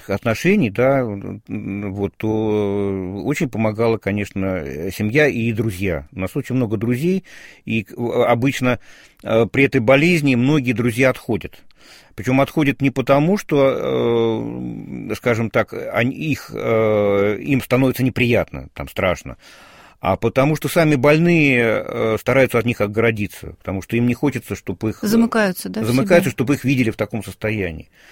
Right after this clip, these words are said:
Speaker 1: А, вот. Это, в частности, вот причина, что нас, вот, ну, относительно, конечно, относительно нашей болезни, именно баз,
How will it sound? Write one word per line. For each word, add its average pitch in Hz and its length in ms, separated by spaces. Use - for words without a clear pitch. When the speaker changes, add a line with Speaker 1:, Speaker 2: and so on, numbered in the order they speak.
Speaker 1:
А, - 200
вот. 107 280
Это, 117 160
в - 60
частности, 131 580
вот 110 280
причина, 135 460
что 117 520
нас, 123 520
вот, 107 320
ну, 117 340
относительно, 110 640
конечно, 90 460
относительно 120 480
нашей 120 280
болезни, 127 600
именно 110 320
баз, 110 380